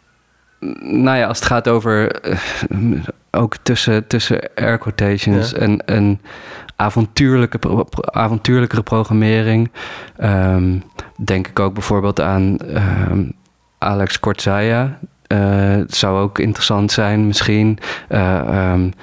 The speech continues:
Speaker 1: eh, ik zou het interessant vinden om Tijm Wiebega, die we recent te gast
Speaker 2: Hmm,
Speaker 1: hebben, een
Speaker 2: ja.
Speaker 1: stuk voor, voor orkest te la-, te, te laten schrijven. Die gebruikt het met
Speaker 2: Ja.
Speaker 1: zijn eigen orkest.
Speaker 2: Ja.
Speaker 1: Ehm, ja, je, het is, goh,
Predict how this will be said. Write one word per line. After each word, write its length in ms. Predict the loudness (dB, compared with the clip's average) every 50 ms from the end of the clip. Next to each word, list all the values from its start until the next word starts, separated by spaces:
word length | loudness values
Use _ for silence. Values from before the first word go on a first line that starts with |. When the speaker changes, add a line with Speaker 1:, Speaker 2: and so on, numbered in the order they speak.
| -20 -20 -20 -20 -20 -20 -18 -8
Speaker 1:
eh, 180 | -4 -4 -2 -2 -2 -4 -6 -10 -18
ik 120 | -10 -6 -2
zou 180 | -2 0 0 0
het 80 | 0 0
interessant 420 | -2 -2 -2 -2 0 0 0 0
vinden 200 | 0 -2 0 0
om 100 | 0 0
Tijm 240 | 0 0 0 2 2
Wiebega, 500 | 2 2 2 0 0 0 0 2 0 2
die 140 | 2 0 2
we 100 | 2 0
recent 360 | 0 0 0 0 2 2 2
te 60 | 0 0
gast 260 | 0 0 0 0 0
Speaker 2:
Hmm, 80 | 0
Speaker 1:
hebben, 200 | 0 0 2 2
een 60 | 2 2
Speaker 2:
ja. 60 | 2
Speaker 1:
stuk 240 | 2 0 -2 -2 -2
voor, 320 | -2 0 0 2 0 0 -2 -6 -12 -16 -16 -16 -16 -18 -18 -20 -20 -20 -20 -20 -14
voor 220 | -6 -2 0 0
orkest 340 | 0 0 0 -2 -2 -2 0
te 80 | 0 0
la-, 260 | 2 2 2 0 -2
te, 300 | -2 0 0 2 2 0 0 0
te 100 | 0 0
laten 260 | 2 2 0 -2 -2
schrijven. 500 | -2 0 0 2 2 0 0 0 -2 -2 -6 _ _ -20 -14 -4
Die 140 | -2 -2
gebruikt 340 | -2 -2 -2 -2 -2 0 0
het 80 | -2 0
met 80 | 0 0
Speaker 2:
Ja. 60 | 0
Speaker 1:
zijn 120 | 0 -2
eigen 280 | 0 0 -2 -2 -2 -2
orkest. 520 | -2 -2 0 -2 -2 -2 -2 -6 -8 -12 _ -16 -8 -6
Speaker 2:
Ja. 140 | -6 -6 -6 -8 -18 -20 -20 -20 -20 -20 -20 _ _ _
Speaker 1:
Ehm, 280 | -4 -4 -2 -2 -2 -4 -6 -8 -12 -20 _ _ _ _ _ _ _ _ _
ja, 300 | -2 0 0 2 2 0 0
je, 260 | 0 0 0 0 -2
het 140 | -4 -2 0
is, 120 | 0 0 -2 -4 -6
goh, 220 | -2 -4 -4 -4